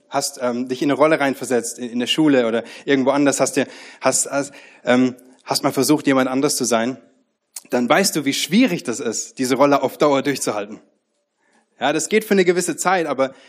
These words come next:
dein Leben lang in eine, in, in eine gewisse Rolle reinzupassen, ist unglaublich schwierig. Und was könnten Gründe gewesen sein, dass Jesus gelogen hat? Die meisten Leute lügen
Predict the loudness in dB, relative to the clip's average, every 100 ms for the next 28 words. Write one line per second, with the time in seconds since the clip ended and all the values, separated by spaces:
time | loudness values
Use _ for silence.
0 | _ _ _ _ 2 6 4 4 2 0
1 | 0 0 2 0 -2 -6 -6 0 2 2
2 | 2 0 2 2 2 2 -2 -4 -2 -2
3 | -4 -10 -20 _ -4 -4 -4 0 0 2
4 | -2 -4 -8 -8 -10 -14 _ _ _ _
5 | _ _ _ _ _ _ _ _ -20 -20
6 | -20 0 2 2 -2 -12 _ _ _ _
7 | _ -2 0 0 -2 -2 0 0 0 -2
8 | -2 -2 0 0 2 0 -6 -14 _ _
9 | -8 -4 -4 -4 -2 0 0 -2 -8 -14
10 | _ _ _ _ _ _ _ _ -20 _
11 | _ _ 0 2 2 0 -2 -4 2 2
12 | 2 0 -4 0 0 0 -2